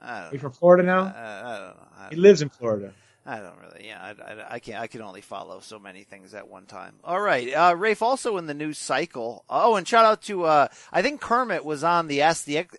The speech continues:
Speaker 1: Experts podcast with Kern Bhatia. I did not get a chance to listen to that where the call out was made. So I'm sure, you, Rafe, you do the tour of all the podcasts. I'm sure you heard that. But, um, Rafe, let me move on here. Um,
Speaker 2: I don't, I don't listen to no gelled hair podcasts. I'll say
Speaker 1: Oh,
Speaker 2: that.
Speaker 1: how dare you?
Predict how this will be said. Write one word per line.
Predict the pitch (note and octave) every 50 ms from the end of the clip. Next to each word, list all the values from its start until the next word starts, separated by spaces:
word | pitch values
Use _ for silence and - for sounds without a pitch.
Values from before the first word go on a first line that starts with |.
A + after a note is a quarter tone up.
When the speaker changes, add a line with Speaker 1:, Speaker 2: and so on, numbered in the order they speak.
| - F3
Speaker 1:
Experts | G3 - - - - A#2+ A2 - -
podcast | - C3+ A#2+ A2 - - A#2+ G2+ G2+ - -
with | A#2 A2
Kern | - - C#3+ B2+ A#2 G#2+
Bhatia. | A#2+ C3 D3 - - B2 G#2 F2+ D#2 D#2 - - - - -
I | A#2+ A#2+
did | B2 A#2+ A#2
not | B2+ A#2+ A2+
get | - A#2+ A2+
a |
chance | A2 B2+ B2 A2 -
to | A#2
listen | A2+ A#2+ B2 - - A#2
to | G#2+
that | G#2+ G2 G#2
where | G#2+ A2
the | G#2 G#2+
call | - - - C#3 B2+ A#2+
out | A2+ A2+ G#2+ G#2
was | A2 A2+ - A#2
made. | A#2+ A2+ A2 G2 F#2 -
So | - - F#2+ D#2+
I'm | F#2 G2
sure, | G#2 - C#3+ B2 A#2
you, | A2+ A2 - - - - - - - _
Rafe, | - B2+ B2+ A#2 -
you | B2+ C#3+ C#3
do | C#3 C#3+
the | A#2+ B2
tour | - - D3+ C3+ B2
of | A2+ A#2
all | B2 B2+ B2+
the | A2+ G2+
podcasts. | - A2 G2 F#2 - - G2 F#2+ F#2 -
I'm | F#2 F#2
sure | - A2 G2+
you | G2 F#2+ G2
heard | F#2 F#2 F2+ -
that. | - - D#2+ - - -
But, | G#2+ G#2 G2+
um, | A2+ A2+ A#2 A2+ A2+ -
Rafe, | D3 E3+ F#3+ F#3 - G3
let | G#3 A#3+ C4+
me | C#4
move | B3 G#3 G#3 G#3 F3+ F#3+
on | F#3+ G3 F#3+ E3
here. | D3+ C#3+ B2+ B2 A#2+ A2+ -
Um, | - B2+ D3 D3 D#3+
Speaker 2:
I |
don't, | G#3+ A3 A3 - F#3
I | G#3 A#3+
don't | C4 B3+ A#3
listen | A#3 A#3+ A3+ - A#3 G#3
to | G3
no | F#3+ F#3+ F#3+ F#3+ F#3+ F#3 F3+ D#3+
gelled | C3 G#2+ B2 F3+ F3+ E3+ E3+ D#3 C3
hair | E3 E3+ E3 D3
podcasts. | - - D3+ C3+ B2 A#2+ A#2+ - B2+ A#2 G#2 G2 - - C3+
I'll | C3+
say | C3+ - D3+ C3+
Speaker 1:
Oh, | B2
Speaker 2:
that. | B2 A#2+ G#2+
Speaker 1:
how | F2 G2 F#2+
dare | - - G2+ F#2+ E2+
you? | E2 E2 F2 -